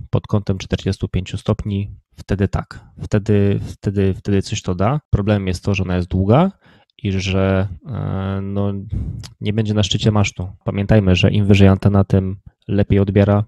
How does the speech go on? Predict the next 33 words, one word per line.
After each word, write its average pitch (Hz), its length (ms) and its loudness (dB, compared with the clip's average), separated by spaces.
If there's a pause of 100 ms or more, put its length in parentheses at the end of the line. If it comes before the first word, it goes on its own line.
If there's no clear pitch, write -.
(100)
lepiej 92 300 -2
nadaje. 95 520 2
To - 100 -4
jest 131 100 2
antena, 104 540 0
którą 101 260 -4
można 110 260 -2
kupić - 380 -6
w, - 140 -12 (960)
w - 60 -20
dobrej 123 240 0
cenie. 90 380 -6 (240)
Czasami 131 300 -2
są 101 180 -2
promocje 95 500 0 (720)
firmy 101 320 0
Mas. 90 360 -4 (1400)
Antena 120 280 -2
K 123 140 0
czterdzieści 110 440 -2
jeden 110 180 0
to - 80 0
jest 98 140 0
antena 98 360 -2
półfalowa. 104 680 0 (680)
Ona 220 180 0
też 196 140 4
jest 101 160 4
wykonana 95 420 0
w 92 60 -4
sposób 101 460 -4
dość 107 160 -2
tani, 95 320 -4